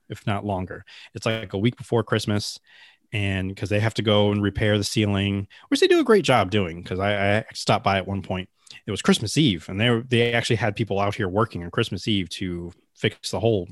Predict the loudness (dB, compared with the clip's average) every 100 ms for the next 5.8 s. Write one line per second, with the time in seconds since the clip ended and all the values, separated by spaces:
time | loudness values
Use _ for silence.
0 | -10 -8 -6 -4 -4 -6 -12 -20 -20 -20
1 | -20 -10 -8 -4 0 2 2 2 4 2
2 | 0 -4 -6 -2 0 0 0 0 -2 -2
3 | -4 -2 0 0 0 -2 0 0 0 0
4 | -2 -4 _ -20 -20 -16 -8 -4 -4 -4
5 | -6 -8 -12 _ _ -8 -4